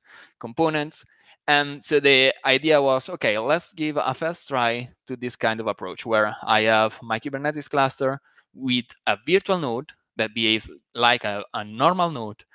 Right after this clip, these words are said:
but is configured to submit, for example, in the case of Slurm, a Slurm job with a,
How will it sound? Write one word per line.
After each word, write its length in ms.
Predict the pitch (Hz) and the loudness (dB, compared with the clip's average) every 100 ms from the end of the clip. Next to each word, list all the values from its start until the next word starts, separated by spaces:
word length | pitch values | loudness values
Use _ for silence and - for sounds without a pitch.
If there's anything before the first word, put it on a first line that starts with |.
| - - - | -20 -8 0
but 180 | 120 | 0
is 140 | 127 - | 0 -2
configured 800 | 131 120 123 123 123 120 117 - _ - | -4 -4 -6 0 2 2 0 -6 _ -10
to 100 | 123 | -8
submit, 540 | - 117 113 117 110 | -2 -2 0 -2 -2
for 140 | - 113 | -4 -8
example, 400 | - 123 117 113 | -4 -4 -4 -6
in 100 | 107 | -8
the 80 | 101 | -8
case 240 | 113 107 | -6 -6
of 100 | 101 | -8
Slurm, 420 | 131 170 165 147 - _ _ - | -4 -2 0 -2 -10 _ _ -2
a 280 | 120 113 110 | 4 4 4
Slurm 460 | 123 131 131 131 139 - | 0 0 0 -2 -12 -14
job 420 | 127 127 107 107 - _ _ 123 | 0 4 4 0 -8 _ _ -4
with 280 | 113 110 | 0 0
a, 580 | 120 120 110 - 120 117 | -2 -4 -2 -4 -8 -10